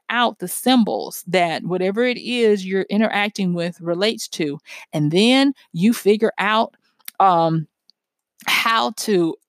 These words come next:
properly, uh, look at the, uh, the totality of it when you're, especially, now let me, let me, let me slow down.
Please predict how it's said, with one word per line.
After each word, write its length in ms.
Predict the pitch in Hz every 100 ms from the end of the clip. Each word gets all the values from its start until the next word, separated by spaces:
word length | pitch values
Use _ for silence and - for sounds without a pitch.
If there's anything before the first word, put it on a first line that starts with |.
| -
properly, 920 | - - 170 202 233 262 247 247 254 - - _
uh, 400 | 180 175 170 156 -
look 320 | 175 208 220 -
at 540 | 190 180 175 - - - 156
the, 320 | 202 180 175 -
uh, 560 | 165 147 135 - - 247 _ _ _ _ _ -
the 160 | 202
totality 800 | 196 196 - - 233 262 247 233
of 220 | 196 202
it 180 | 202 - - - -
when 220 | 196 196
you're, 180 | 196 -
especially, 560 | - 302 330 - 151 - _ _ _ _
now 260 | 170 185 156
let 120 | 202
me, 140 | 220 -
let 140 | 190
me, 160 | 147 156
let 120 | 185
me 100 | 165
slow 180 | -
down. 120 | 110